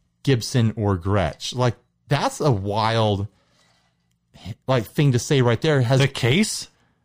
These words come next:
Speaker 1: Oh, the case. Oh, okay.
Speaker 2: Or the Vester made by Gibson.
Speaker 1: Gretsch case is what he's saying.
Speaker 2: I don't
Speaker 1: He needs
Speaker 2: know.
Speaker 1: a, he needs a comma there, man.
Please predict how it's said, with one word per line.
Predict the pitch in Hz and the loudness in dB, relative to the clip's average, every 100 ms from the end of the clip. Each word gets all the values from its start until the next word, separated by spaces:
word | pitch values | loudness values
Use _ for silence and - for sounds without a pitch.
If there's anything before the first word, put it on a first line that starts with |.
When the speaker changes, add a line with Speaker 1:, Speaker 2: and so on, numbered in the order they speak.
| _ _ | _ _
Speaker 1:
Oh, | 160 | 0
the | 151 | 0
case. | - - 147 139 - - - _ _ _ _ _ _ | -4 -2 2 2 -2 -10 -12 _ _ _ _ _ _
Oh, | - 147 135 | 2 4 4
okay. | 123 110 | 2 0
Speaker 2:
Or | 156 156 151 | 2 2 2
the | 143 | 0
Vester | 120 - - - - 143 | -2 -2 -2 -4 -2 -2
made | 127 131 120 | 0 -2 -2
by | 117 | -4
Gibson. | 98 117 120 - 107 90 87 _ _ _ _ _ _ 117 | -4 -6 -6 -6 -8 -8 -12 _ _ _ _ _ _ -8
Speaker 1:
Gretsch | 117 120 135 - - | 0 2 2 -2 -10
case | - 113 90 - | -2 -2 -2 -6
is | 92 | -6
what | 101 | -4
he's | 90 87 | -4 -6
saying. | 101 80 71 67 _ _ _ | -4 -4 -6 -10 _ _ _
Speaker 2:
I | - | -4
don't | 165 | 2
Speaker 1:
He | 180 | 4
needs | 185 160 | 4 2
Speaker 2:
know. | 139 123 | 0 -4
Speaker 1:
a, | |
he | 143 233 | -4 -4
needs | 320 202 | -2 -4
a | |
comma | - - 139 196 110 | -8 -4 0 2 2
there, | 90 82 | 0 -2
man. | 80 85 110 | -2 -2 -4